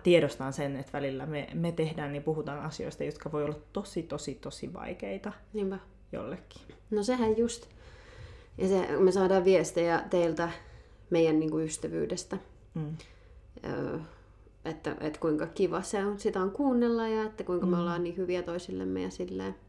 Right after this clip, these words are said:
Speaker 1: Mm.
Speaker 2: Ja sit joitain viestejä siitä, niinku, yksinäisyydestä sitten.
Speaker 1: Niin.
Speaker 2: Se on vaan,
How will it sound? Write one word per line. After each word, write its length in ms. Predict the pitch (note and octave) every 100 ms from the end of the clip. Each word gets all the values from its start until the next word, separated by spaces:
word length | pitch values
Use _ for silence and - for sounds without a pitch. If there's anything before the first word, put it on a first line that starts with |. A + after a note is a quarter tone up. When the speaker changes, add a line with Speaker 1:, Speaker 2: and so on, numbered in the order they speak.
| - -
Speaker 1:
Mm. 180 | D#3+ D3+ - -
Speaker 2:
Ja 60 | F3
sit 180 | F3+
joitain 360 | F3 D#3+ D#3 D#3
viestejä 400 | D3+ D#3+ F3 F#3
siitä, 260 | F#3+ F3 -
niinku, 240 | F3+ E3+ -
yksinäisyydestä 880 | D3 - - F#3 F#3+ F#3+ F#3+ - F#3+
sitten. 380 | G3 - - G3 - -
Speaker 1:
Niin. 320 | G3+ E3 D#3+ E3 - - - -
Speaker 2:
Se 180 | - A3+
on 60 | G3+
vaan, 280 | G3+ G3+